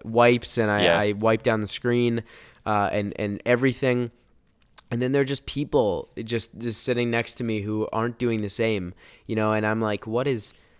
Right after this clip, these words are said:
Speaker 1: what is going on here? Like, i-, i-, am I the only one?" And, and halfway through the flight, my brain just kinda switched to, like, "Look, uh,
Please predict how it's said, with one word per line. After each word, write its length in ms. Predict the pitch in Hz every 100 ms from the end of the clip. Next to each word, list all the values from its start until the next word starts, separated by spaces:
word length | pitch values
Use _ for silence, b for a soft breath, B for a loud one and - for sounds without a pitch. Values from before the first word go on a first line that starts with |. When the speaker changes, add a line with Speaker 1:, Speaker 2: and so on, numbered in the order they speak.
| _
Speaker 1:
what 220 | 113 139
is 200 | 139 110 104
going 320 | 120 117 110
on 220 | 117 127
here? 260 | 110 101 92
Like, 220 | 98 110
i-, 400 | 98 73 50 50 -
i-, 120 | 110 -
am 140 | 120
I 100 | 117
the 160 | 120 127
only 180 | 117 113
one?" 280 | 107 117 151
And, 200 | 120 -
and 380 | 113 110 107 101 -
halfway 400 | 107 123 151 147
through 160 | 156
the 80 | 151
flight, 320 | - 156 165
my 120 | 110 107
brain 300 | 110 117 120
just 140 | -
kinda 180 | 123 117
switched 380 | - 123 - -
to, 80 |
like, 240 | 104 101 - b b
"Look, 240 | - 120 -
uh, 60 | -